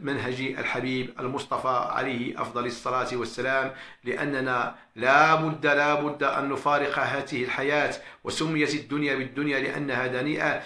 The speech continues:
ولا بد، لا بد لنا أن نجلس لوحدنا في التراب،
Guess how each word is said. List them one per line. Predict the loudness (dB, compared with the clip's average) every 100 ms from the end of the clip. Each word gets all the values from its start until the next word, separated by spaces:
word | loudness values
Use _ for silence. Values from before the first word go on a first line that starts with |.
| -8 -2
ولا | 6 8 10
بد، | 8 2 4
لا | 6 6 4
بد | 0
لنا | 2 2 2 2
أن | 0
نجلس | 0 -2 0
لوحدنا | 0 0 0 -2
في | -4
التراب، | 0 6 6 6